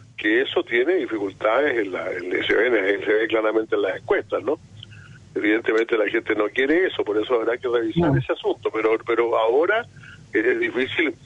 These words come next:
Speaker 1: cuando ya se estaba trabajando en esto de la ley,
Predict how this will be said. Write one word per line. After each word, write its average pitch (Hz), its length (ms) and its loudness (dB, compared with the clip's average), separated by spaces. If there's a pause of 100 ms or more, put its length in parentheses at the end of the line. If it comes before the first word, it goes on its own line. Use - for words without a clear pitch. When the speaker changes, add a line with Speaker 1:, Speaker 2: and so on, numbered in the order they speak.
(240)
Speaker 1:
cuando 107 260 0
ya 123 140 2
se 123 80 0
estaba 117 260 2
trabajando 117 560 0
en 156 80 2
esto 147 200 0
de 127 80 4
la 123 120 4
ley, 135 280 2